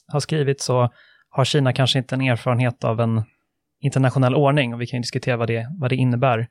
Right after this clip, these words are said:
eh, på samma sätt som, som U S A eller tidigare Sovjetunionen hade. Eh, och jag tänkte ta, ta in dig i den frågan också, Diana, eftersom du har varit stationerad i Ryssland också. Eh,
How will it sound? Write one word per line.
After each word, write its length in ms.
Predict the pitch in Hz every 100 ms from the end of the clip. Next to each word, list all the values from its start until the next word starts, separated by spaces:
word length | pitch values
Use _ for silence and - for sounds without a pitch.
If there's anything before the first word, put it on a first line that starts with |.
| _ _ _ _
eh, 280 | 123 110 110
på 160 | 113 120
samma 260 | 120 117
sätt 220 | 110 113 -
som, 440 | 117 110 117 123
som 320 | - 127 117
U 120 | 117 120
S 140 | -
A 240 | 117 110 113
eller 280 | 117 113 123
tidigare 320 | - 113 113
Sovjetunionen 720 | - 117 - 117 123 131 117
hade. 360 | 117 104 135 - _ _ _ -
Eh, 300 | 120 113 113 117 - -
och 80 |
jag 60 | 123
tänkte 220 | 131 123
ta, 240 | 120 - 131 131 147
ta 140 | 135 123
in 380 | 120 123 127 131
dig 160 | 139 147
i 40 |
den 120 | 123
frågan 240 | 113 117 117
också, 160 | -
Diana, 200 | 123 117
eftersom 240 | 113 - 123
du 100 | 120
har 100 | 120
varit 220 | 113 -
stationerad 640 | - - 117 123 117 113 123
i 60 |
Ryssland 400 | 127 - - 131
också. 220 | 131 - 131 120 _ - - -
Eh, 200 | 117 117